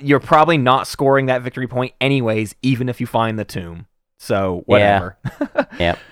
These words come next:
Speaker 1: Next up is the Shard of the Throne. You know it, you love it. When you gain this card, gain one victory point. When you lose this card, lose one victory point. When a player gains control of a legendary planet you control or a planet you control in your home system,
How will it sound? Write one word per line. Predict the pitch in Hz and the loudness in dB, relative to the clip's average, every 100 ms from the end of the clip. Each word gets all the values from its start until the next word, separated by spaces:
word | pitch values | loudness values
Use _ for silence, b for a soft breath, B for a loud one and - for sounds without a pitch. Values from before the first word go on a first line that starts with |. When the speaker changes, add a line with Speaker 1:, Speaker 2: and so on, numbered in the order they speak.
| B | B
Speaker 1:
Next | 262 - | 2 4
up | 233 190 | 4 2
is | 165 | 0
the | 160 | 0
Shard | - 156 143 | 4 6 6
of | 131 | 2
the | 127 | -2
Throne. | 131 131 127 123 | 2 4 4 4
You | |
know | 151 175 | 4 6
it, | 156 | 6
you | 143 | 4
love | 143 139 | 4 6
it. | 135 | 4
When | 127 | 0
you | 120 | 0
gain | 147 135 | 2 2
this | 131 - | 0 0
card, | 135 120 110 | 4 4 4
gain | 123 120 | 0 0
one | 117 | -2
victory | 113 120 113 | -4 -4 -6
point. | 113 107 | -4 -4
When | 113 | -2
you | 117 | 4
lose | 202 294 | 4 4
this | 170 - | 2 0
card, | 180 269 | 2 4
lose | 359 208 | 4 2
one | 143 | 0
victory | 113 107 98 | -4 -8 -8
point. | 107 90 | -8 -10
When | 87 | -10
a | 101 | -4
player | 135 110 | -2 -2
gains | 104 196 277 | 0 -2 -2
control | - 156 123 202 127 95 123 b | -4 -4 0 4 4 2 -8 b
of | - 123 | -2 2
a | 107 | 0
legendary | 95 98 156 208 220 226 226 | -2 0 0 0 0 0 0
planet | - 220 220 - | -4 -4 -4 -6
you | 214 | -8
control | 220 233 214 - | -6 -2 -2 -2
or | - 277 403 139 143 | 2 6 8 6 2
a | - | -4
planet | - 160 156 87 | -2 0 0 -2
you | 120 202 | -6 -6
control | - 208 180 170 | -4 -4 0 0
in | 127 113 | 0 -6
your | 104 143 214 | -2 0 2
home | 233 202 226 | 2 0 -4
system, | 196 110 - 104 98 | -6 -8 -6 -8 -8